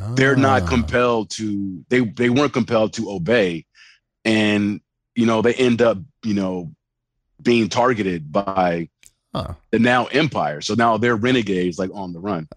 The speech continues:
Speaker 2: That sounds cool.
Speaker 1: Um, it's really fun for someone who, like, like I said, I mean, I don't, like, my Star Wars lore, like, a lot of my information just comes from the movies. I don't do a lot of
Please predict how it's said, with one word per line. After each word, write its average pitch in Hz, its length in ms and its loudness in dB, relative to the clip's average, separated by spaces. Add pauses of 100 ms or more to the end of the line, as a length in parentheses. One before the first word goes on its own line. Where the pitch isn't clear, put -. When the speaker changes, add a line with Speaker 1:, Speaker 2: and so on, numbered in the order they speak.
(220)
Speaker 2:
That 147 60 -6
sounds 143 200 -6
cool. 131 280 -2
Speaker 1:
Um, 104 360 0
it's 190 200 2
really 269 180 4
fun 214 400 -2 (140)
for 151 80 2
someone 175 340 0
who, 170 100 0
like, 160 160 2
like 160 160 0
I 156 40 2
said, 131 240 0
I - 20 0
mean, 110 160 0
I 120 80 4
don't, - 240 -4 (280)
like, 107 120 2
my 135 140 4
Star 131 360 -2
Wars 120 240 -2
lore, 110 320 0
like, 95 140 0
a 101 60 2
lot 113 160 4
of 117 40 0
my 113 60 0
information 101 460 -2
just 92 100 -8
comes 98 260 -4
from 98 140 -4
the 87 60 -4
movies. 98 360 -4
I 101 80 2
don't 104 160 -2
do 101 200 -2
a - 20 -2
lot 92 240 0
of 85 100 -12